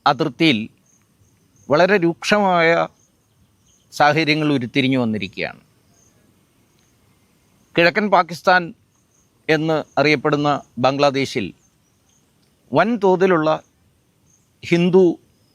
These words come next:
കൂട്ടക്കൊലകളും ഹിന്ദു സ്ഥാപനങ്ങൾക്ക് നേരായിട്ടുള്ള ആക്രമണങ്ങളുമൊക്കെ തുടരുന്ന ഒരവസ്ഥയിലാണ് ഇപ്പോൾ കാലം കഴി-, കടന്നുപോയിക്കൊണ്ടിരിക്കുന്നത്.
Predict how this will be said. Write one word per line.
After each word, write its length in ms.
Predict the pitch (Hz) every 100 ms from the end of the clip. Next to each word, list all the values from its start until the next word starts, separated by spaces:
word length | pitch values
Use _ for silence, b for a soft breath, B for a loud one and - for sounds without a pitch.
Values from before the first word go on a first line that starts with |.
| _ _ _ _ _ _ -
കൂട്ടക്കൊലകളും 680 | 147 143 156 143 135 131 107 - _ _ _ _ _ _ _ _ _ 170
ഹിന്ദു 240 | 175 185 180
സ്ഥാപനങ്ങൾക്ക് 680 | - 151 160 165 170 170 156 139
നേരായിട്ടുള്ള 420 | 139 151 139 143 127
ആക്രമണങ്ങളുമൊക്കെ 840 | 139 139 139 139 135 123 - 110 - _ _ _ _ _
തുടരുന്ന 480 | 170 165 208 220 214 214 _ _ _ _ -
ഒരവസ്ഥയിലാണ് 760 | 160 147 143 - 165 151 104 104 - _ _ _ _ _ 147
ഇപ്പോൾ 300 | 139 147 127 - _ -
കാലം 220 | 127 131 135
കഴി-, 220 | 120 110 -
കടന്നുപോയിക്കൊണ്ടിരിക്കുന്നത്. 960 | 139 143 131 120 113 98 95 - 101